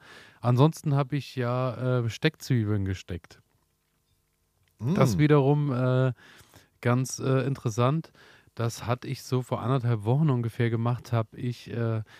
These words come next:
Speaker 1: ich hab ja die ganzen Winterzwiebeln gehabt und hab die ja dann dort reingesteckt, wo vorher die Kartoffeln drinne waren.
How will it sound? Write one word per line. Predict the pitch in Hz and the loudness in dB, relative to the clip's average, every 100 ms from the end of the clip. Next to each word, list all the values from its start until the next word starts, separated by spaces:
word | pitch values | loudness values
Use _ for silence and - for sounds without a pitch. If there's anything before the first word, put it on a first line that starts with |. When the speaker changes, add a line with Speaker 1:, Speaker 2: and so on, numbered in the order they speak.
| - | -14
Speaker 1:
ich | - | -4
hab | 123 | 0
ja | 131 | 0
die | 117 | 2
ganzen | 123 120 117 | 0 0 0
Winterzwiebeln | 123 127 120 - 107 101 101 | 2 0 -2 -2 -2 -2 -2
gehabt | 98 107 - | -2 -4 -4
und | 107 | -4
hab | 110 - | -4 -4
die | 127 | -2
ja | 113 | -2
dann | 113 110 | -2 0
dort | 117 123 101 | 0 -2 -2
reingesteckt, | 113 131 127 - 123 _ | -2 -2 -4 -4 -6 _
wo | 113 113 | -4 -4
vorher | - 104 113 117 | -2 -2 0 -2
die | 110 | -4
Kartoffeln | - 110 110 123 120 98 | -6 -2 -2 0 0 -2
drinne | 95 92 87 | -4 -6 -6
waren. | 82 82 85 | -8 -10 -10